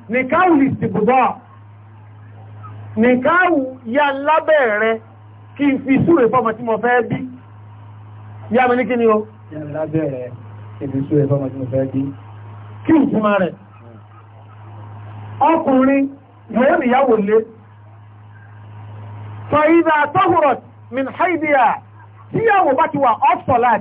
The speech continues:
Speaker 1: kò nírun, ó wá nírun padà, tó ti dẹni tá a sún mọ́. Ọkọ rẹ̀ ó máa wá sọ wípé, "اذهبي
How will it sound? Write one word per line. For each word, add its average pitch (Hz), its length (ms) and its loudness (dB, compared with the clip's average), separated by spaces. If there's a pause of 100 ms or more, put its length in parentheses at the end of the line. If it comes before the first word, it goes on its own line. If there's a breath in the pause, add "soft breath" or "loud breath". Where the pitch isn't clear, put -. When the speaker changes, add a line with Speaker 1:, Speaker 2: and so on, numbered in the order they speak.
(140)
Speaker 1:
kò 220 120 0
nírun, 240 400 0 (400)
ó 285 120 2
wá 370 300 4
nírun 339 320 -2
padà, 240 320 0 (1500)
tó 302 180 0
ti 294 160 0
dẹni 254 300 0
tá 311 100 0
a 247 140 2
sún 233 180 -4
mọ́. 254 220 -2 (1080)
Ọkọ 320 400 0
rẹ̀ 294 140 0
ó 339 120 0
máa 277 160 0
wá 285 180 4
sọ 247 120 -6
wípé, 269 360 0 (2250)
"اذهبي 285 800 0